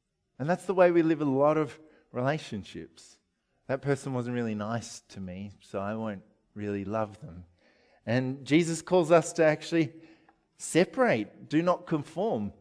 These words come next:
Don't be like the rest of the world. Actually live in a way that is different. Be holy. We were redeemed from this empty way of living.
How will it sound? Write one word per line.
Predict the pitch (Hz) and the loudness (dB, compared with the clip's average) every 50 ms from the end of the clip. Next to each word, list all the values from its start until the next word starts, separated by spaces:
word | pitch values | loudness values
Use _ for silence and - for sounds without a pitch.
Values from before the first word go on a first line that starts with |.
| _ _ _ _ _ _ | _ _ _ _ _ _
Don't | - 156 180 190 | -2 -2 -2 0
be | - 180 180 | 0 0 0
like | 160 147 175 202 208 - _ | 0 0 -2 -4 -4 -6 _
the | - 180 | -6 -4
rest | 143 135 131 120 - - - - | -2 -2 -4 -4 -6 -10 -14 -14
of | 107 92 | -10 -8
the | 107 101 | -6 -6
world. | 92 95 95 98 101 | -4 -4 -4 -2 0
Actually | 113 123 143 147 - - - 160 156 143 - - - - - - - | 0 0 0 -2 -6 -8 -4 -4 -4 -4 -6 -12 -20 -20 -20 -10 -4
live | 135 135 160 185 190 | 2 2 2 4 4
in | 208 208 | 2 2
a | 202 | 2
way | 180 175 165 151 156 | 4 6 6 6 6
that | 147 156 160 | 4 4 2
is | 160 165 156 139 | 2 2 0 -4
different. | 117 104 175 220 208 - - - 135 110 107 117 107 - | -6 -4 -4 -4 -4 -6 -4 -4 -2 -2 -4 -8 -4 0
Be | 147 143 156 170 175 175 160 - - - - _ _ _ | 2 2 2 2 0 -2 -4 -6 -14 -20 -20 _ _ _
holy. | _ - - 202 226 247 214 135 104 98 95 95 98 | _ -6 -2 -2 0 2 2 0 0 -2 -4 -6 -10
We | 98 113 135 143 156 | -4 0 2 4 4
were | 156 160 156 151 | 6 4 4 4
redeemed | 143 147 156 143 127 110 135 147 160 175 180 190 185 156 | 4 2 2 0 2 0 0 2 2 2 2 0 -2 -4
from | - - 170 151 143 | -4 -4 -4 -2 -2
this | 143 135 123 - - - - | -2 -2 -4 -6 -12 -8 -6
empty | 160 165 - - - - 160 147 135 | -4 -4 -4 -6 -8 -8 -6 -4 -4
way | 117 110 117 113 110 110 110 110 107 - - - - - _ _ _ | -2 0 2 2 4 2 2 0 -4 -10 -20 -20 -20 -20 _ _ _
of | - 123 113 117 | -6 -6 -2 2
living. | 143 175 151 120 107 98 98 | 2 2 2 2 -2 -8 -10